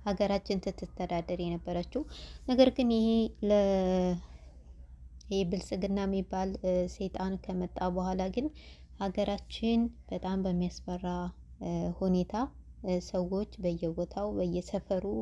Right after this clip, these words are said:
እ፣ በየአካባቢው፣ በየመስጅዱ፣ በየቤተ ክርስቲያኑ፣ እ፣ የሚገደሉበት፣ እ፣ እንዲገደሉ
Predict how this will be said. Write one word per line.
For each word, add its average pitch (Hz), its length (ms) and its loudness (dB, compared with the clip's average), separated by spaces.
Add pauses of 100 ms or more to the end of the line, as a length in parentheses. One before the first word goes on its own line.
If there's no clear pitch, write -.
(420)
እ፣ 202 160 -2
በየአካባቢው፣ 202 1600 2
በየመስጅዱ፣ 190 760 0 (280)
በየቤተ 185 580 0
ክርስቲያኑ፣ 202 560 -2 (640)
እ፣ 185 100 0 (840)
የሚገደሉበት፣ 180 1040 0 (400)
እ፣ 190 120 -4 (240)
እንዲገደሉ 180 680 0